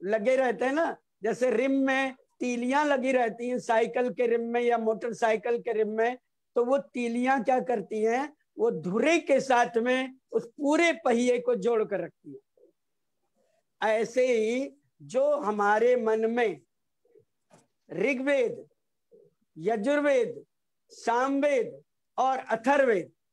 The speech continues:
अर्थात इनके विषय ज्ञान, कर्म, उपासना और विज्ञान, ये चारों वे-, विषय जो चारों वेदों के माध्यम से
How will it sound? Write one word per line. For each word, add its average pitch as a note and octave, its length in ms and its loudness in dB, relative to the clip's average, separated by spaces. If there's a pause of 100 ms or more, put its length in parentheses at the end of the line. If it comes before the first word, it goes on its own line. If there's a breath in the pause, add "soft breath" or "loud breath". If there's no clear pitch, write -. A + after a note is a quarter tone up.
(400)
अर्थात A#3 480 2
इनके C4 380 0
विषय C4 560 -2 (540)
ज्ञान, B3 640 0 (680)
कर्म, C4+ 500 0 (400)
उपासना A#3 960 -2 (280)
और C4 180 2
विज्ञान, A#3+ 760 -2 (540)
ये C#4 220 0 (160)
चारों C4+ 520 4
वे-, B3+ 440 0 (240)
विषय B3 540 -4 (300)
जो A#3+ 100 -2
चारों B3 540 0
वेदों A#3 460 2
के D#4 200 -2
माध्यम A#3 540 -2
से A3+ 540 0